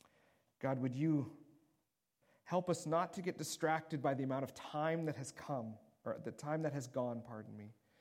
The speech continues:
between when Jesus ascended and this day. But help us to remember that you have fixed by your own authority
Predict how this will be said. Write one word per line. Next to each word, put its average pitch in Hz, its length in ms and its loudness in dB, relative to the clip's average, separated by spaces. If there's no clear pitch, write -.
between 143 360 0
when 131 120 2
Jesus 135 380 2
ascended 127 600 0
and 123 180 0
this 127 180 -2
day. 110 420 0
But - 100 -4
help 156 200 2
us 160 120 0
to 156 100 0
remember 147 420 4
that 127 180 0
you 165 280 2
have 160 200 2
fixed - 380 -2
by 135 140 4
your 143 480 4
own 151 300 4
authority 139 680 0